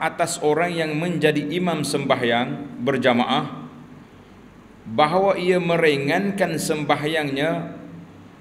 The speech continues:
yakni cepat. Maknanya cepat tu biar padailah. Sekira-kira hendaklah imam itu mendatangkan yang fardu dan sunat ab'ad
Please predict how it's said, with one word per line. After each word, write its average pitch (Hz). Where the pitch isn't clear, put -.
yakni 156
cepat. -
Maknanya 127
cepat 131
tu 139
biar 131
padailah. 123
Sekira-kira 147
hendaklah 151
imam 147
itu 147
mendatangkan 147
yang 147
fardu 147
dan 143
sunat 160
ab'ad 143